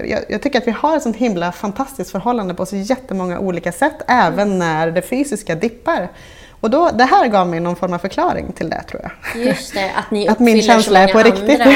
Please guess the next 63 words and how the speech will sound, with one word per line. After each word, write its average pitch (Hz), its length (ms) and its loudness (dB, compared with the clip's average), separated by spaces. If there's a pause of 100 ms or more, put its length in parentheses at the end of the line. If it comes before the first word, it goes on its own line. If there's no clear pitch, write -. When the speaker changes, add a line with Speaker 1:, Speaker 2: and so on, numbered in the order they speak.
Speaker 1:
<laughs> 254 160 10
Ja, 240 240 8
precis. 233 140 8
Speaker 2:
intimitetsområden. 208 1200 -2
Speaker 1:
Ja, 214 420 4
Speaker 2:
Ja. 240 200 -4
Speaker 1:
precis. - 480 -10 (680)
Kan 302 120 0
du 302 40 2
inte 311 120 -2
be-, 285 260 0
prata, 311 280 0
eller 269 240 2
bara, 254 380 2
liksom, 233 240 -2
berätta 269 220 0
lite 254 180 -2
om 180 120 -4
de 185 100 -4
här 175 180 -4
olika 175 360 -4
typerna 202 540 -6
av 170 160 -8
att, - 440 -12
att - 140 -12
man 196 80 -8
kan, 185 440 -8
liksom, 180 340 -10
göra, 175 200 -6 (220)
skatta 247 480 0 (120)
sin 202 240 -4
intimitet 180 420 -8
på 208 60 -8
olika 190 200 -8
sätt? - 120 -10 (520)
Speaker 2:
Ja, 285 340 0
men 294 240 0
precis. 269 460 -2
Då 262 80 -2
är 247 160 -2
ju 226 60 0
det 208 80 0
här, 190 200 -2
i 247 220 0
den 220 100 -6
här 190 120 -4
guiden 202 580 0
så 185 100 -8
är - 60 -4
det 156 60 -4
ju 175 60 -6
så 180 120 -6
att 180 100 -8
man 185 140 -4
går 202 160 0
igenom 233 400 0
de 185 100 -4
här 165 300 -4
sjutton 190 380 -2
olika 170 260 -2
formerna 170 540 -2
av 208 80 -2
intimitet. 190 640 -4